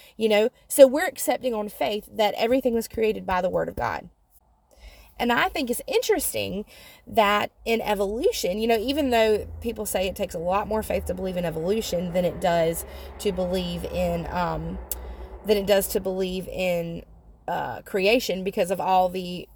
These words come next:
ridiculous impossibilities, you know, in, in the theory of evolution. In one sense, <clears throat> it's completely the lack of faith because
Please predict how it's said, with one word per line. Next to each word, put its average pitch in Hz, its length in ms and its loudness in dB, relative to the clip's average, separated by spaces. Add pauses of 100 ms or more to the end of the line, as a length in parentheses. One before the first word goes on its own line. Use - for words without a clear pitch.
ridiculous 208 720 0
impossibilities, 180 1080 -2 (120)
you 190 180 -2
know, 165 200 -2
in, 185 360 -6
in 202 200 -2
the 175 60 -4
theory 165 280 -4
of 156 80 -2
evolution. 156 640 -4 (560)
In 277 220 6
one 349 360 4
sense, - 680 -4 (140)
<clears throat> - 120 -20
it's 269 1300 0
completely 269 520 2
the 220 120 0
lack 196 280 -2
of 170 100 -4
faith - 340 -10
because 202 540 0